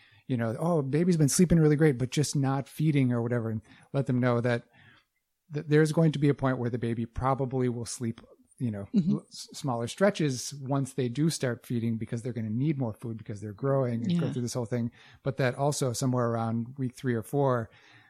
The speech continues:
Speaker 1: the digestive stuff's gonna kick in and it's mostly gas. They're starting to wick more nutrient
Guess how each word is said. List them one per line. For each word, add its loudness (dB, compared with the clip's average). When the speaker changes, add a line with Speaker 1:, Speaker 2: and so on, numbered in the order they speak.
Speaker 1:
the -2
digestive -2
stuff's -4
gonna 0
kick -2
in 0
and -4
it's -8
mostly 0
gas. -2
They're -6
starting -2
to 0
wick -2
more 2
nutrient -2